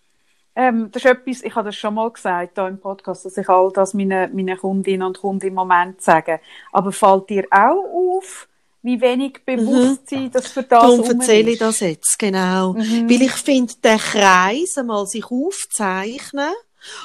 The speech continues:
Speaker 2: und wie mal anfangen reinschreiben. Und zwar wirklich, dass man es in Prozent darf angeben, was kostet mich gerade wie viel Energie.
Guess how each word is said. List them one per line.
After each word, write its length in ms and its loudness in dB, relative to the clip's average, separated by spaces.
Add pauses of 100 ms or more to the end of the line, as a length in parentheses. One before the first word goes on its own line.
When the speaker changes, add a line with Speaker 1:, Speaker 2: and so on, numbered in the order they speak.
Speaker 2:
und 320 -2
wie 220 2 (140)
mal 320 0
anfangen 580 -4
reinschreiben. 1000 -6
Und 180 -4
zwar 280 -2
wirklich, 340 -4 (340)
dass 160 -4
man 100 -2
es 80 -4
in 180 -6
Prozent 680 0
darf 220 0
angeben, 600 0 (320)
was 640 2
kostet 640 -6
mich 220 -10
gerade 220 -6
wie 140 -4
viel 240 -6
Energie. 760 -6